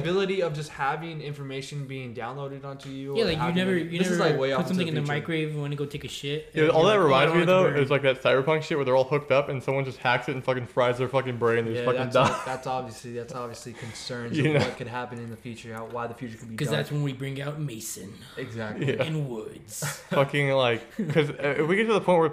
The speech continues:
Speaker 3: it's like a, it's not like you're on, like, a Wi-Fi network, right? It's in your head, and someone fries a chip in your fucking brain, and they give you brain damage and kill you.
Speaker 1: That'd be crazy, 'cause, I mean, hacking is, like, it could be done to anything.
Speaker 2: Or even
Speaker 1: On
Speaker 2: if
Speaker 1: any
Speaker 2: just the
Speaker 1: electronic
Speaker 2: accidental E M P goes off.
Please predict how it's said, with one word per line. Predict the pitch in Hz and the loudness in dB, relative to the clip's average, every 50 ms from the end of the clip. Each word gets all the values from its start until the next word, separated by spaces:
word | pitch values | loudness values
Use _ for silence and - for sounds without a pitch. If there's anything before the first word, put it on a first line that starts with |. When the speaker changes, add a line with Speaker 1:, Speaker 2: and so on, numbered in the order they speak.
| - 165 | 0 -4
Speaker 3:
it's | 143 - | 0 0
like | 160 135 | 2 4
a, | 139 123 - | 4 4 4
it's | 127 - | 2 0
not | 151 151 | 0 0
like | 135 127 123 | 0 0 2
you're | 131 143 | 4 6
on, | 139 | 6
like, | 139 131 120 | 6 4 4
a | |
Wi-Fi | 123 113 113 117 123 131 131 - 131 131 113 | 2 2 4 4 4 4 4 4 2 2 4
network, | 127 120 123 123 120 123 120 - | 4 4 6 6 6 4 4 4
right? | 123 123 | 4 4
It's | 127 127 - | 4 2 2
in | 135 | -2
your | 120 110 107 | -2 -2 0
head, | 113 123 120 120 117 | 2 2 2 2 0
and | 120 123 | -2 -4
someone | - 147 135 131 123 | 0 2 2 2 2
fries | - - 135 123 127 127 131 | 2 4 6 6 6 4 2
a | |
chip | 127 - 147 135 | 0 -4 -4 -2
in | 135 | -2
your | 127 113 | -4 -2
fucking | - 131 127 - - 127 117 | 0 -2 -2 -2 -2 -8 -4
brain, | 104 117 120 120 120 117 | 0 2 2 2 2 0
and | 113 113 110 - _ _ _ _ _ _ - | -2 -6 -10 -14 _ _ _ _ _ _ -6
they | 143 135 | -4 0
give | 147 151 143 | 0 0 0
you | 143 135 | 0 0
brain | - - 135 143 143 | 4 4 4 4 4
damage | 131 135 127 127 127 117 120 | 4 4 4 4 2 0 -4
and | 117 110 | -8 -4
kill | - 139 127 120 | -2 0 0 0
you. | 117 113 113 113 | 0 -2 -4 -4
Speaker 1:
That'd | 131 135 139 | -8 -8 -10
be | 139 | -12
crazy, | 135 - - 123 135 151 143 123 113 | -14 -14 -12 -10 -8 -8 -8 -10 -12
'cause, | 110 123 120 | -16 -14 -12
I | 123 117 | -12 -10
mean, | 123 117 | -10 -10
hacking | 107 113 117 131 143 143 143 131 | -10 -10 -10 -10 -8 -10 -10 -12
is, | 120 110 107 - 117 | -12 -14 -14 -14 -12
like, | 117 107 104 - - | -12 -12 -12 -14 -18
it | 113 110 | -18 -16
could | 120 113 | -14 -14
be | |
done | 104 123 113 107 | -14 -14 -14 -14
to | - 110 | -14 -14
anything. | 113 131 151 156 - 123 107 | -14 -12 -14 -12 -12 -10 -6
Speaker 2:
Or | 160 160 156 | -2 -2 -2
even | 156 175 190 196 | 0 -2 -2 -2
Speaker 1:
On | 185 175 | -2 -2
Speaker 2:
if | |
Speaker 1:
any | 151 139 | -4 -2
Speaker 2:
just | 170 165 160 | -2 -2 0
the | 151 156 | 0 0
Speaker 1:
electronic | 147 143 147 - - | 0 0 -2 -4 -2
Speaker 2:
accidental | - - 180 151 160 160 151 151 151 139 | -2 -2 -4 -2 -2 -4 -4 -4 -6 -6
E | 147 143 | -4 -6
M | 139 127 | -6 -6
P | 120 - 135 131 | -8 -10 -10 -10
goes | 127 127 113 110 110 | -10 -10 -12 -12 -14
off. | 113 110 110 117 117 | -16 -16 -16 -18 -20